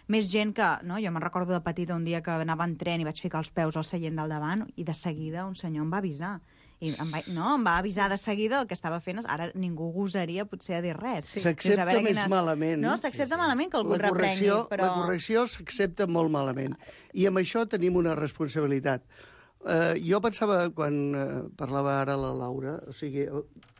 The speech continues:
Speaker 3: hi ha un factor que a vegades, eh, és, eh, deforma una mica, no? Mm, dius, "A veure, mm, els meus fills són un desastre" i tal.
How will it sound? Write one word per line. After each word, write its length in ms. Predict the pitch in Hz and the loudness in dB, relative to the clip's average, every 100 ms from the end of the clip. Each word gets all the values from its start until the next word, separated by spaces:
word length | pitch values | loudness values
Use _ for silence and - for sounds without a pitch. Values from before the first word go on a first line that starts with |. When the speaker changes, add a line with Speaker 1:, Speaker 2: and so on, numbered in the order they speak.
| - | -6
Speaker 3:
hi 100 | 175 | 0
ha 40 | |
un 120 | 226 208 | 0 -2
factor 480 | 180 - 156 139 - _ _ _ _ _ | -6 -2 -2 -2 -4 _ _ _ _ _
que 80 | 170 | 0
a 80 | 151 | 2
vegades, 640 | 156 160 175 196 190 - | 2 2 2 2 -2 -6
eh, 440 | - 156 147 143 - | -2 0 2 0 0
és, 440 | 151 143 143 - - | 0 2 2 -2 -6
eh, 140 | 139 | -4
deforma 480 | 139 143 170 147 147 | -2 0 2 0 0
una 120 | 139 | 0
mica, 300 | 135 135 135 | 0 0 0
no? 220 | 135 196 - - - - - | 0 0 -2 -18 -20 -12 0
Mm, 300 | 160 160 156 | 2 4 2
dius, 380 | 170 165 147 - | 2 0 -2 0
"A 60 | |
veure, 340 | 165 170 151 147 | 4 4 4 0
mm, 420 | 147 151 147 147 139 | 0 0 0 0 -4
els 180 | 127 139 | -4 0
meus 200 | 151 - | -2 0
fills 300 | 180 160 - | -2 -2 -2
són 140 | 151 | -2
un 100 | 156 | 0
desastre" 560 | 143 135 160 151 160 151 | 0 0 -2 -2 -2 -2
i 40 | |
tal. 260 | 151 151 | 0 0